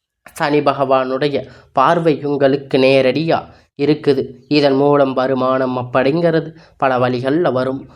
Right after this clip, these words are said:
தொழில்ல லாபம் சற்று அதிகமாகவே கிடைக்கும். அரசியல்வாதிகளை பொறுத்த வரைக்கும் புதிய பொறுப்புகள், புதிய பதவிகள் எல்லாமே தானாக உங்களை தேடி வந்து சேரும்.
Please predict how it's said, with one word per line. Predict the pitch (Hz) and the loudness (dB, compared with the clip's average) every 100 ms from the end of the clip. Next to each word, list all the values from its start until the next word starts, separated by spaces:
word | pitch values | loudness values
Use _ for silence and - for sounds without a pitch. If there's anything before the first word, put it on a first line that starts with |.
| _ - | _ 0
தொழில்ல | 175 202 180 | 4 4 2
லாபம் | 135 131 170 165 135 | 2 2 2 0 -6
சற்று | 135 123 - | -6 -6 -2
அதிகமாகவே | 127 131 190 147 123 147 170 147 120 | 0 2 -2 -2 -2 0 0 0 -2
கிடைக்கும். | 123 131 135 - 123 123 - - | -2 -2 -2 -6 -8 -10 -20 -6
அரசியல்வாதிகளை | - 156 202 208 160 131 131 127 131 127 | -2 0 -2 -2 0 2 0 0 -2 0
பொறுத்த | 131 131 127 | 0 0 2
வரைக்கும் | 127 147 147 123 123 - _ | 2 2 -2 -8 -10 -20 _
புதிய | - 196 202 156 | 0 2 4 2
பொறுப்புகள், | - 147 165 156 156 - | 2 0 0 -2 -4 -2
புதிய | 165 175 156 | -2 0 0
பதவிகள் | 123 123 147 147 131 | 2 0 0 0 -2
எல்லாமே | 123 127 127 123 147 151 123 | 2 2 2 2 2 -2 -2
தானாக | 123 127 131 139 147 | -2 -2 -2 -2 -2
உங்களை | 131 127 123 123 | -2 0 2 2
தேடி | 123 131 147 131 | 2 2 2 0
வந்து | 123 127 131 | 0 -2 -4
சேரும். | 123 127 135 127 123 | 0 4 4 2 -6